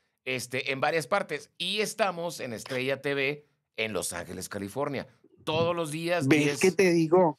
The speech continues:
Speaker 1: diez de la noche, nueve
Speaker 2: Eso no
Speaker 1: centro.
Speaker 2: sabíamos, Alex.
Speaker 1: Pues es que
Speaker 2: Eso no sabíamos. Tienes que hacerte un spot donde digas dónde estás y qué haces.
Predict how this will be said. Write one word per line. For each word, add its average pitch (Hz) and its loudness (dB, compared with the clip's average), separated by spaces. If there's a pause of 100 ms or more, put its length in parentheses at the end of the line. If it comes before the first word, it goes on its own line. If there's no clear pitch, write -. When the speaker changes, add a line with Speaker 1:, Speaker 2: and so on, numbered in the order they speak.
Speaker 1:
diez 165 -4
de 185 2
la 170 2
noche, 165 -2
nueve 170 4
Speaker 2:
Eso 196 6
no 240 6
Speaker 1:
centro. 240 4
Speaker 2:
sabíamos, 240 4
Alex. 277 2 (380)
Speaker 1:
Pues 170 -6
es 233 -6
que 254 0
Speaker 2:
Eso 185 6
no 214 6
sabíamos. 214 4
Tienes 214 6
que 262 6
hacerte 240 6
un 247 6
spot 247 4
donde 196 2 (360)
digas 208 4 (160)
dónde 208 8
estás 226 4
y 226 0
qué 220 4
haces. 151 -4